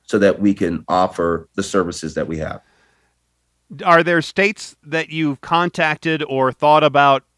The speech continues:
Speaker 2: getting the digital license plate in, uh, in circulation?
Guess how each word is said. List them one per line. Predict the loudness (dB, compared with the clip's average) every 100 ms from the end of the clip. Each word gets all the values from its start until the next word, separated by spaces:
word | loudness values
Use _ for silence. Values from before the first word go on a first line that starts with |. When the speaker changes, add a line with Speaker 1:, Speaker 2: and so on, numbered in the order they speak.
| -16
Speaker 2:
getting | -6 -2 -2 -2 -4 -6
the | -6
digital | -4 -4 -2
license | 0 -2 -4 -8
plate | -4 -4 -4 _ _ _ _
in, | -6 -4 -2 -2
uh, | -4 -4 -6 -10 -12
in | -10 -8
circulation? | -8 -4 -2 -2 -4 -6 -8